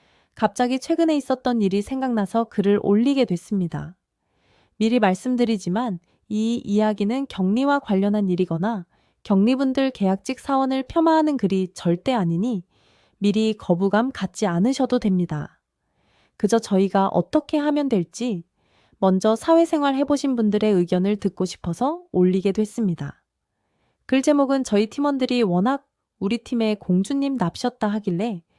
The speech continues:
그냥 붙여본 거고 별 뜻은 없습니다. 한 달 전에 저희 사무실에 어떤 여자분이 입사를 하셨어요. 하는 일은 저희와 다른데 대표이사님이랑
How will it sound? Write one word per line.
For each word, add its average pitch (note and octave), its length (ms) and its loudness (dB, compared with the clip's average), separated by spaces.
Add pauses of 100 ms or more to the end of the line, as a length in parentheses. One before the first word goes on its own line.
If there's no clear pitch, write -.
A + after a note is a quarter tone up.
(260)
그냥 A3+ 280 0
붙여본 A#3+ 440 -2
거고 F#3+ 460 -2 (320)
별 F3+ 220 0
뜻은 C4+ 320 -2
없습니다. F3 680 -4 (480)
한 E4 200 -2
달 E4+ 180 4
전에 C#4+ 240 0
저희 A3+ 260 0
사무실에 A#3+ 460 -2
어떤 B3+ 400 -2
여자분이 F#3+ 580 -2 (300)
입사를 A#3 500 0
하셨어요. G#3 680 -4 (400)
하는 D#4 360 0
일은 C4 320 -2
저희와 G#3 400 2
다른데 F3 480 -2
대표이사님이랑 A3 1080 -2